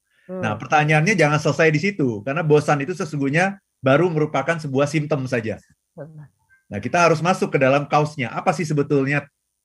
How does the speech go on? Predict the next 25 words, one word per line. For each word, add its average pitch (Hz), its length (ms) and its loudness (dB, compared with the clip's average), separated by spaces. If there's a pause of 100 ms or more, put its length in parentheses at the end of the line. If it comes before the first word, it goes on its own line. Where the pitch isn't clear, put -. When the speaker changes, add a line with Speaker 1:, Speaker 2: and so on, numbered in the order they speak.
(220)
Speaker 2:
yang 135 160 -2
membuat 139 320 0
Anda 135 160 0
merasa 123 240 -4
bosan 113 480 -2
gitu? 85 160 -14 (480)
Speaker 1:
Mhm. 202 260 -12 (140)
Speaker 2:
Ya. 185 320 -10 (380)
Speaker 1:
Oke. 185 240 -14
Speaker 2:
Karena 170 160 0
sesungguhnya 180 480 2
memang, 233 400 -4 (160)
eh, 165 400 4
hidup 160 320 0
ini 214 320 0
memang 160 560 -4 (1300)
sebuah 165 240 0
pengulangan 185 640 4
gitu, 147 480 0 (320)
sesungguhnya. 147 720 0 (320)
Tetapi 175 680 2 (140)
bagi 165 320 4
orang-orang 202 400 2
yang 185 160 2
bahagia, 156 640 0